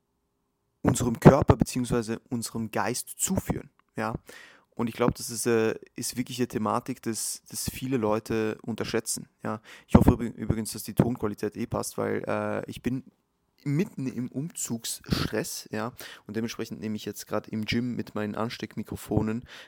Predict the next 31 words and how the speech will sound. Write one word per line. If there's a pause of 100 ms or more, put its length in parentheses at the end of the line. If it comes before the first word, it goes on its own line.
diesen
Podcast
auf
und
hoffe,
dass
das,
äh,
trotzdem, (120)
trotzdem
einigermaßen
passt, (160)
ja. (1120)
Aber
auf
was
ich, (100)
auf,
auf
was
ich
eigentlich
hinaus
wollte,
ja. (480)
Also,
wenn
wir
uns
anschauen,
wie,